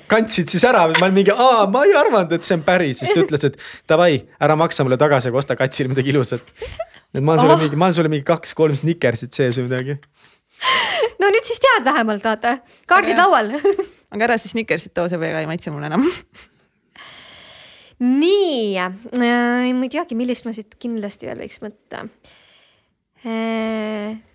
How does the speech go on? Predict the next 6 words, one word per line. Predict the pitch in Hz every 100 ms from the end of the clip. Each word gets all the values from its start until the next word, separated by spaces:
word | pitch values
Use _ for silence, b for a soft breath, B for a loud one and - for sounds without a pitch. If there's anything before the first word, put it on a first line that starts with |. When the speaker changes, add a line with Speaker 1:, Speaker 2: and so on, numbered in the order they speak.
| _ _ _
Speaker 2:
pekki | 330 359 - 285
minekut | 262 277 277 240 208
Täitsa | 262 294 247
Pekkis | 240 247 240 -
podcasti | 233 226 214 208 214
külalistega. | 214 202 202 - 254